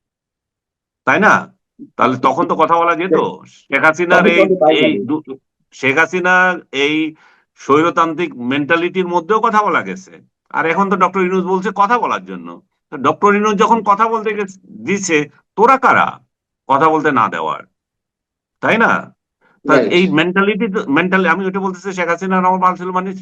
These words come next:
Speaker 1: শেখ হাসিনা থেকে তো এদের মেন্টালিটি আরো খারাপ, তাই না?
Speaker 2: হিসেবে তাই দেখা যাচ্ছে।
Speaker 1: হুম।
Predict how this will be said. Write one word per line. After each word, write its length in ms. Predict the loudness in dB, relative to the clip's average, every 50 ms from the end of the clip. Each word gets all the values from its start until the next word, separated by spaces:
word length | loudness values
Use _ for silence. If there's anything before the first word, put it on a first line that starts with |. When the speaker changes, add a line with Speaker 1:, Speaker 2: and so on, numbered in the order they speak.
| -16 _ _
Speaker 1:
শেখ 220 | -10 -8 -6 -4 -4
হাসিনা 260 | -4 -2 -2 -2 -2
থেকে 200 | -2 -2 -2 -2
তো 80 | -2
এদের 180 | -2 -2 -2 -2
মেন্টালিটি 440 | -2 0 0 0 0 -2 -2 -2 -2
আরো 120 | -2 0
খারাপ, 300 | 0 -2 -2 -2 -4 -8 -12 _ _ _ _ _ _ _ _ _ _ _ _ _ _ _ _ _ _ _ _ _
তাই 140 | -2 -2 -2
না? 200 | -2 -4 -2 -2 0
Speaker 2:
হিসেবে 240 | 0 2 4 2 2
তাই 160 | 2 0 0
দেখা 240 | 0 0 -2 -2 -2
যাচ্ছে। 340 | -4 -6 -6 -8 -8 -8 -10 _ _ _ _ _ _ _ _ _ _ _ _ _ _ _ _ -6
Speaker 1:
হুম। 100 | -6